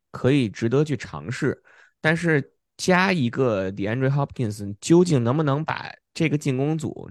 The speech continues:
再拔上一个台阶，这个可能是他需要，要去考虑的。所以，嗯，他，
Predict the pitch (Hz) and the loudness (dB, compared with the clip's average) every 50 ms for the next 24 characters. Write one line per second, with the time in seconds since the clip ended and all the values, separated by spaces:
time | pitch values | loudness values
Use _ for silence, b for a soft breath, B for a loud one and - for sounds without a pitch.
0 | - _ - - 170 139 123 - - - - - 127 156 165 151 135 123 123 131 | -16 _ 0 2 2 2 2 0 -4 -8 -4 -2 -2 0 0 0 0 0 0 -2
1 | 151 170 151 - - - - 104 120 139 - 180 180 190 190 - _ _ _ _ | 0 0 0 -2 -2 -6 -8 -6 -6 -6 -4 -2 -2 -2 -2 -4 _ _ _ _
2 | _ _ _ - 220 180 139 104 - - - - - 85 85 101 143 175 175 143 | _ _ _ -2 0 0 0 -2 -4 -8 -12 -12 -12 -8 -4 -2 0 2 2 2
3 | 135 131 135 151 139 127 117 107 127 139 135 123 - 131 - - - - - - | 0 0 0 0 2 2 2 0 0 0 0 0 0 -2 -4 -4 -6 -8 -6 -4
4 | 85 98 85 65 - B B B B B B B B - - - 117 135 151 131 | -2 -2 -2 -4 -6 B B B B B B B B -4 2 6 8 8 10 8
5 | 95 80 69 b b b b b _ _ _ - 131 127 117 - - 151 151 | 8 6 2 b b b b b _ _ _ -2 -2 0 0 2 2 4 4